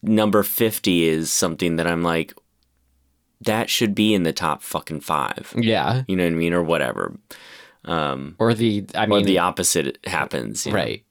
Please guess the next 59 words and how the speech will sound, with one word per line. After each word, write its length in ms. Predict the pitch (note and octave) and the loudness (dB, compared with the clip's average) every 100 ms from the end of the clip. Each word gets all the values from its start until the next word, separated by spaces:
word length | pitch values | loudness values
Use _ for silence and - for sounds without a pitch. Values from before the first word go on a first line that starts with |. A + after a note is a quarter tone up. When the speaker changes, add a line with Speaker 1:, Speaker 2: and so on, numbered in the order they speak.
| _ | _
Speaker 2:
This 220 | - G#2 G#2+ | -2 0 2
number 500 | G2+ G2 F#2+ F#2 - | 0 2 2 2 0
six 400 | - F#2+ - - | 0 0 -2 -2
one, 480 | F2 D#2 D2+ D2+ G#1+ | 0 0 -2 -4 -2
why 220 | E2 D2+ | 0 0
is 120 | E2+ | 0
this 220 | D#2+ - | -2 -2
even 180 | - D#2+ | -4 -6
here 160 | F2+ - | -6 -4
at 120 | - | -2
all? 280 | - G#2 A2 C#3+ - | 0 0 2 0 0
Speaker 1:
<laughs> 160 | A#2 | -6
Yeah. 140 | G2 - - - - _ _ | -6 -6 -10 -20 -20 _ _
Speaker 2:
But 140 | A#2 A#2 | 0 2
I, 200 | C3+ C3 | 2 2
I 160 | C#3 | 2
kind 200 | C#3 E3 | 2 2
of 80 | E3 | 2
wonder 340 | C3 C#3+ C#3+ A#2+ | 2 4 4 4
also, 420 | A#2+ - C3 A2 | 4 4 4 4
like, 220 | G2+ F#2+ | 2 0
with 100 | G#2 | -2
these 240 | G2+ G2 - | -2 -2 -2
trends 440 | G2+ F#2 F#2+ F2+ | -2 -2 0 -2
where 260 | G2 F2+ F2 E2+ | 0 0 0 -4
you 340 | - F2+ F#2 | -10 -6 -4
and 80 | F2+ | 0
I, 360 | F2 E2+ E2+ F#2 - | 0 0 -2 -4 -10
I 100 | F2+ | -8
mean, 140 | F2+ F2 | -4 -4
this 140 | - | -2
was 100 | F2 | -2
something 400 | G2 F2 F#2 F2 | -2 -4 -6 -4
our 180 | E2+ E2+ | -2 -2
audience 540 | E2 F2 E2+ E2+ - | -2 -2 -2 -2 -4
could, 240 | - E2+ F2 | -4 -6 -2
um, 360 | E2+ E2 G2 - - | -2 -2 -6 -10 -6
be 140 | F#2 | -4
a 40 | E2 | -2
better 260 | F2 E2 | -2 -2
gauge 400 | E2 F2 F2 F2 | -4 -2 -2 -2
of, 320 | E2+ E2+ F2+ - | -2 -4 -6 -6
but, 160 | - | -4
like, 260 | D2+ D2+ - | -4 -6 0
where 160 | E2+ | 0
you 220 | E2 E2 E2+ | 0 0 -2
and 80 | E2+ | 0
I 160 | D#2+ | -2
land 480 | D#2+ D#2 D#2+ E2+ E2+ | -2 -2 -2 -2 -2
kind 180 | - G#2+ | 0 0
Speaker 1:
Like 80 | E2+ | 0
Speaker 2:
of 60 | F2 | -2
generally 520 | F2 E2 D#2+ D#2 D#2 | -2 -2 -2 -2 -2
in 120 | D#2 | -2
our, 320 | D#2 D#2+ D#2 | 0 0 -2
what 260 | F#2 - - | -4 -10 -2
Speaker 1:
Gauge 380 | G2 F#2 F#2 F#2 | 0 2 2 0
Speaker 2:
we, 60 | |
Speaker 1:
in 100 | F2 | 0